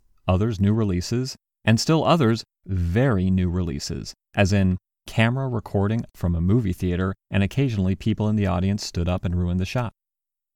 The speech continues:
So having been out of the U S for three years, I'd missed out on a lot of movies,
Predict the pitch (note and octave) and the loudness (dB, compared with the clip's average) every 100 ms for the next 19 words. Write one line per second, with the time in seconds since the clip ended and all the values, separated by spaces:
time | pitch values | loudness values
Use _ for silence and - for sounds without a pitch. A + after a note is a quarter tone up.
0 | _ _ _ _ - - F3 A3 G3 C3 | _ _ _ _ 0 4 6 6 4 4
1 | A#2 - F#2+ A2 A#2 B2 B2+ B2+ - B2 | 2 2 2 2 0 0 -2 -4 -4 -4
2 | C3+ C3+ C#3 C#3+ C#3+ _ _ _ - A#2+ | -2 0 -2 -2 -6 _ _ _ -4 0
3 | F3+ F3 E3 D3 D3 G#2 E2+ E2 F2+ F#2 | 2 0 0 -2 0 0 0 -2 0 0
4 | G2+ F2 F#2 F#2+ E2+ A#1 | 0 0 -2 -2 -4 -8